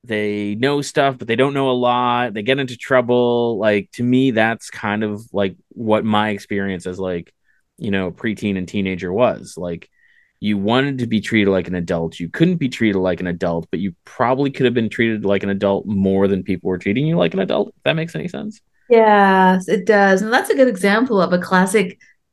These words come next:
Speaker 2: movie where it really was true to the teen voice, that movie. Yeah, it's hard to find. I think a lot of times adults forget what it's like to be a teenager and,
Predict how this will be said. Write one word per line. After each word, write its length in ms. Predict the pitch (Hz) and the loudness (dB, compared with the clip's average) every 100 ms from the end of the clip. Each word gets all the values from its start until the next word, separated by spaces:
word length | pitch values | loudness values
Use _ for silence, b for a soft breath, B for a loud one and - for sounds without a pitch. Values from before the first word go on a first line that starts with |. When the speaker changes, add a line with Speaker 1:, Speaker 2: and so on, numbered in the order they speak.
| 190 | 2
Speaker 2:
movie 420 | 202 208 196 185 | 2 4 6 6
where 460 | 185 175 170 - - | 8 6 4 0 -2
it 160 | 190 | 0
really 260 | 214 220 220 | 4 6 6
was 280 | 196 196 185 | 6 4 2
true 180 | - 202 | 0 2
to 120 | 185 | 4
the 80 | 175 | 2
teen 320 | 196 185 175 | 2 2 2
voice, 540 | 175 170 170 180 - - | 0 0 -2 -4 -8 -2
that 240 | 175 - | -2 2
movie. 480 | 185 170 165 165 175 B B B _ | 0 2 -2 -6 -10 B B B _
Yeah, 120 | 240 | 2
it's 80 | 233 | 2
hard 140 | 330 392 | 2 0
to 60 | - | 2
find. 380 | 294 311 254 | 2 4 4
I 80 | 208 | 2
think 160 | 277 269 | 2 4
a 60 | |
lot 140 | 254 247 | 4 4
of 60 | |
times 180 | 254 254 | 2 0
adults 320 | 226 208 214 - | 2 2 0 -2
forget 500 | 220 202 208 208 - _ _ _ | -2 0 0 -2 -10 _ _ _
what 140 | 220 | -2
it's 120 | 220 214 | -2 0
like 260 | 208 208 | -2 2
to 60 | 214 | 2
be 240 | 185 214 | 4 4
a 80 | 202 | 4
teenager 680 | 190 208 185 175 175 165 165 | 4 4 6 6 4 2 2
and, 260 | 170 175 | 2 0